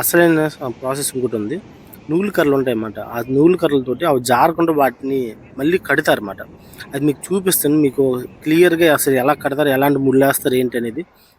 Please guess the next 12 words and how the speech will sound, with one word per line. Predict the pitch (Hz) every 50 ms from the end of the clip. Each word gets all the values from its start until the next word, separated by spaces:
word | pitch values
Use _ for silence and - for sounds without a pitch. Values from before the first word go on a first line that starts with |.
| _ - 135 147
మీకు | 143 - - -
చూపిస్తాను | 165 170 165 165 151 - 147 123 -
చూడండి. | 127 123 117 110 113 165 - _ _ _ _ _ - - _ _ -
So | - 165 151 - -
సేమ్ | 180 185 190 180 156
ఇలాగ | 151 151 160 170 165 165 151
ఇప్పుడు | 143 156 147 143
మీకు | 135 - -
కనిపిస్తుంది | 143 143 156 175 - - 165 143
కదా, | 127 120
అదే | 135 156 156 151
విధంగా | 151 143 147 151 170 196